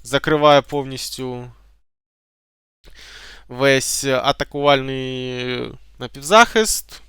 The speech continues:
По скілам, я пам'ятаю, він непоганий. Тобто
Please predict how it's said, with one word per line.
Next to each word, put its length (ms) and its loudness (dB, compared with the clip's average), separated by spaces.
По 120 -2
скілам, 720 4
я 120 -4
пам'ятаю, 720 2
він 200 -10
непоганий. 600 2
Тобто 280 -10